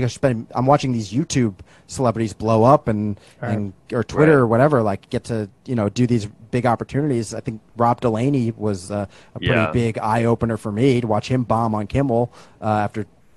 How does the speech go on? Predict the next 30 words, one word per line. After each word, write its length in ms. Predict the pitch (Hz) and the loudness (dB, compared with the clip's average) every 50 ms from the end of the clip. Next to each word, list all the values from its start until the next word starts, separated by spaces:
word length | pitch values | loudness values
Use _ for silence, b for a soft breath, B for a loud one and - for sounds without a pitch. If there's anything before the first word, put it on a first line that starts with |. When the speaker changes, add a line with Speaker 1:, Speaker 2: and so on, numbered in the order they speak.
| _ _ | _ _
Speaker 1:
barely 300 | - 120 117 120 120 113 | -2 0 2 2 2 0
doing 180 | 110 110 107 107 | 0 -2 -4 -6
stand-up. 540 | 98 - - 110 110 113 127 135 127 - - - - | -6 -6 -6 -6 -4 -2 -2 -2 -2 -4 -8 -8 -6
Um, 440 | 110 104 104 101 101 98 98 98 - b b b b b | -6 -4 -4 -4 -4 -6 -8 -10 -12 b b b b b
so 200 | - - - 135 | -8 0 2 4
I 80 | 127 123 | 4 4
was 120 | 123 113 | 2 2
like, 300 | - 120 113 107 - - | 0 0 -2 -2 -2 -4
"This 340 | - 165 - - - - - _ - | -4 -4 -4 -4 -10 -16 -10 _ -2
isn't 240 | 156 123 123 110 | 0 0 0 -2
right." 400 | 101 98 92 104 143 180 - - - - | -4 -4 -4 -4 -4 -4 -6 -10 -10 -6
Uh, 360 | 120 113 113 110 107 107 104 | -2 -2 0 0 0 0 -2
funnier 400 | 104 - 131 143 143 135 131 120 110 - _ - | 0 2 2 4 4 4 4 2 0 -2 _ -8
people, 460 | 113 110 107 - 117 110 110 113 120 - _ _ _ - | -6 -6 -4 -2 0 0 0 0 -2 -4 _ _ _ -12
me 240 | - 113 110 117 117 | -6 -4 -2 0 0
being 200 | 113 120 113 107 | 0 0 0 2
one 140 | 113 135 160 | 4 4 4
of 80 | 139 | 4
them, 160 | 104 113 117 123 | 2 -2 -4 -4
should 220 | - - 117 107 | -4 -6 -6 -6
be 300 | 110 107 107 110 104 98 - _ _ b b b b b _ | -6 -6 -4 -4 -6 -6 -10 _ _ b b b b b _
taking 380 | - 131 127 - 120 110 110 107 | -2 -2 -2 0 -2 -4 -4 -4
advantage 380 | 104 98 104 101 101 101 98 | -4 -4 -4 -4 -6 -6 -6
of 80 | - 98 | -6 -6
this 160 | 98 113 113 | -4 -4 -6
and 100 | - 104 | -6 -6
figuring 240 | - 113 104 104 101 | -6 -6 -6 -6 -6
it 120 | 101 101 | -4 -2
out. 260 | 117 127 117 95 90 - _ b b b b b b b b _ | 0 0 0 0 -2 -6 _ b b b b b b b b _
Um, 440 | - 104 107 104 101 101 98 98 98 | -4 -2 -2 -2 -2 -4 -6 -8 -10